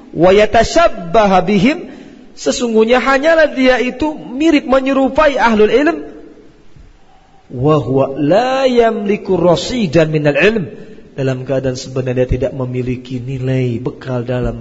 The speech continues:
masalah ilmu syar'i. Hati-hati dari tipe-tipe seperti ini. Nah, banyak sekali sekarang harus kita pahami. Masuk ke internet. Sekarang kan zamannya apa?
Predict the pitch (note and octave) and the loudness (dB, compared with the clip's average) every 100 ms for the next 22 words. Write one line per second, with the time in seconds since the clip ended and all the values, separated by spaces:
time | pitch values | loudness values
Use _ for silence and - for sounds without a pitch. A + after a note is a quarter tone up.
0 | A#2+ B2+ B2+ A2+ A2 - D#3 C#3 A2+ - | -10 -10 -10 -10 -10 -8 -8 -10 -12 -14
1 | A#2 A2+ D#3+ - _ - - _ - - | -16 -16 -20 -20 _ -20 -20 _ -20 -20
2 | - - _ _ _ - _ - - _ | -20 -20 _ _ _ -20 _ -20 -20 _
3 | - - - C#3 D3+ C3 - A#2 A#2+ B2+ | -20 -20 -14 -6 -2 -2 -4 -4 -4 -4
4 | D3 - C3 C3+ B2 A#2 A#2 A#2+ - - | -8 -6 -6 -4 -6 -6 -8 -10 -10 -16
5 | - - - _ - _ _ _ _ - | -20 -20 -20 _ -20 _ _ _ _ -20
6 | - _ - - - _ _ _ _ - | -20 _ -18 -18 -20 _ _ _ _ -10
7 | B2 B2+ F#2+ E2 - - - - - - | -4 -4 -4 -12 -20 -20 -20 -20 -20 -20
8 | _ - C3+ C#3+ D#3 - A3 G#3 C#3+ B2+ | _ -8 -6 -8 -12 -10 -8 -8 -10 -12
9 | A#2+ A#2 A2 - - - _ _ - D#3 | -12 -12 -14 -20 -20 -20 _ _ -16 -14
10 | - C#3 A#2 A2+ A2 A2 - - _ _ | -10 -10 -10 -10 -12 -16 -20 -20 _ _
11 | C#3 C3 - E3+ - - A#2+ - C#3+ A#2 | -14 -12 -12 -16 -12 -12 -12 -8 -8 -8
12 | G2 - - - - - - C3+ C#3 E3 | -14 -18 -20 -20 -20 -18 -10 -8 -6 -8
13 | D#3 - - - - - E3 C3 C#3 C#3+ | -12 -20 -20 -20 -14 -10 -8 -2 -2 -2
14 | C#3+ D3+ C3+ B2+ | -4 -4 -4 -6